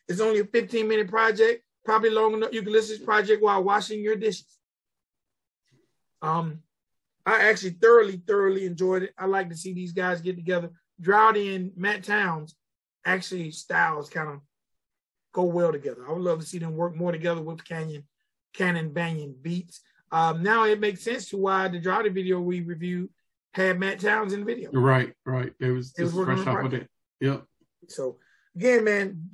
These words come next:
Speaker 1: Georgia, Bama lineup. Droughty, Matt
Speaker 2: Georgia,
Speaker 1: Towns,
Speaker 2: Bama
Speaker 1: and
Speaker 2: lineup.
Speaker 1: Canyon, Cannon. I hear I'm messing the game, but Cannon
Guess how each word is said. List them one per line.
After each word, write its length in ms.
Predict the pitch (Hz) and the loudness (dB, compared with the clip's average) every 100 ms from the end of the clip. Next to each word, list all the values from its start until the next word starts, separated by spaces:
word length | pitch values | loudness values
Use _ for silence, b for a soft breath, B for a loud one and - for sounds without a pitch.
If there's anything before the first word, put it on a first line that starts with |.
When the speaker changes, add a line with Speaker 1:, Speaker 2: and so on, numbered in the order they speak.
| - | 4
Speaker 1:
Georgia, 580 | 214 233 247 262 254 254 _ 143 | 8 10 10 6 2 2 _ -6
Bama 520 | 147 226 233 240 233 233 _ _ | 2 4 4 0 -4 -8 _ _
lineup. 560 | 170 175 214 202 156 - _ _ _ _ - - _ _ _ _ _ _ _ _ | -6 2 4 4 0 -8 _ _ _ _ -20 -20 _ _ _ _ _ _ _ _
Droughty, 580 | 151 190 202 196 202 214 _ _ _ | 0 4 4 4 0 -6 _ _ _
Matt 260 | 175 226 | 0 0
Speaker 2:
Georgia, 80 | - | 0
Speaker 1:
Towns, 480 | 196 185 185 180 175 | 0 2 0 -2 -4
Speaker 2:
Bama 300 | 120 117 113 | -6 -6 -6
Speaker 1:
and 120 | 160 170 | -8 -8
Speaker 2:
lineup. 140 | 170 | -8
Speaker 1:
Canyon, 560 | - 190 190 185 180 180 - _ _ _ _ _ _ _ | -4 -2 -2 -2 -4 -6 -12 _ _ _ _ _ _ _
Cannon. 420 | - - 196 160 | 2 4 4 0
I 120 | 156 156 | -6 -4
hear 140 | 175 | -2
I'm 100 | 185 | 0
messing 200 | 185 190 | -2 -4
the 80 | 202 | -6
game, 180 | 190 170 | -6 -6
but 160 | 175 | -10
Cannon 480 | - 214 220 220 220 | -2 2 2 2 -2